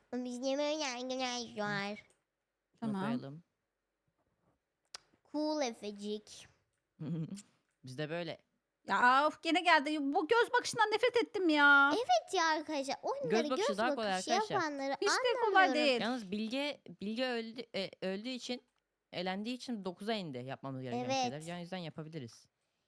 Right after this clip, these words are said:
Speaker 1: İster göz bakışını alır, ister almam. Sana ne kardeşim?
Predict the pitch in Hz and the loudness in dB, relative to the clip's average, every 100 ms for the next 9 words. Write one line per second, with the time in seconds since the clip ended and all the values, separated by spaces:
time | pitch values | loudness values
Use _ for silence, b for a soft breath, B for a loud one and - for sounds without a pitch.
0 | _ - 587 - 392 330 302 302 480 440 | _ -4 -4 -2 0 2 2 0 -2 0
1 | 330 285 - 302 302 370 381 370 370 320 | -2 -4 -6 -6 -2 -2 0 -2 -2 -4
2 | 370 - 302 277 262 262 254 214 220 - | -6 -4 -4 -2 0 0 -2 -6 -8 -6
3 | 370 427 320 233 254 294 285 226 214 202 | -4 -2 -2 -4 -6 -6 -6 -8 -10 -12
4 | 190 | -14